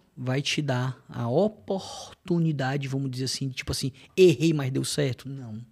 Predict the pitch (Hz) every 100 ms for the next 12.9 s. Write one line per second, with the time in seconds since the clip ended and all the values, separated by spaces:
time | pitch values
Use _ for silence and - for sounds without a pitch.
0 | _ _ _ _ _ _ - - - _
1 | - 143 131 127 113 _ - - 135 127
2 | 123 156 - _ 131 147 135 - - -
3 | _ _ _ _ _ _ _ _ _ -
4 | - 156 - - 220 220 185 196 220 -
5 | 143 135 - 143 131 135 - 143 139 151
6 | - 151 - 131 131 - _ _ _ 113
7 | 113 120 117 - - _ _ _ - 127
8 | 135 123 - 127 135 - - 139 131 127
9 | 120 120 - - - 123 - 127 - 143
10 | - 123 120 127 - 143 - - - 139
11 | - 147 147 - 139 135 131 - - _
12 | 123 110 113 135 131 123 120 -